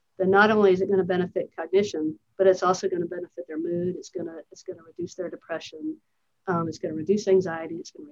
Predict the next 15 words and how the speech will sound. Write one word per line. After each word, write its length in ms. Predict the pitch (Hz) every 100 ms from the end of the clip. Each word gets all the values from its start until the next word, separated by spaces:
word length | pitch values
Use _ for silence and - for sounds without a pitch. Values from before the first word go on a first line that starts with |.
| -
reduce 180 | 208 -
stress. 380 | - 165 156
It 80 | - -
has 160 | 165
all 200 | 151 202
of 80 | 247 208
these 140 | 185
positive 460 | - 185 185 175 -
benefits, 680 | 180 208 175 156 - - _ _ _ _ _
um, 260 | 185 170 165
and 100 | 196
it 120 | 214
doesn't 280 | 220 220 233
take 200 | 233 208
much. 360 | 220 254 -